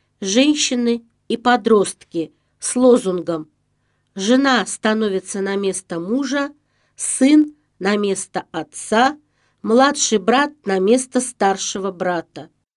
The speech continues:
На помощь также приходили тяжело раненые бойцы и инвалиды,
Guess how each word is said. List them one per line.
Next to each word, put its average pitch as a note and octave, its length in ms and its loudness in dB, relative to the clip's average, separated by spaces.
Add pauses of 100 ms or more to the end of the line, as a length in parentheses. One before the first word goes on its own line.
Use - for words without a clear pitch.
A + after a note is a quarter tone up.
(800)
На A3+ 160 2
помощь D#4+ 400 4
также C4+ 360 0
приходили A#3 840 2 (340)
тяжело A#3 440 4
раненые G#3+ 500 2
бойцы G3 600 -2
и A3 380 -2
инвалиды, G#3 760 -2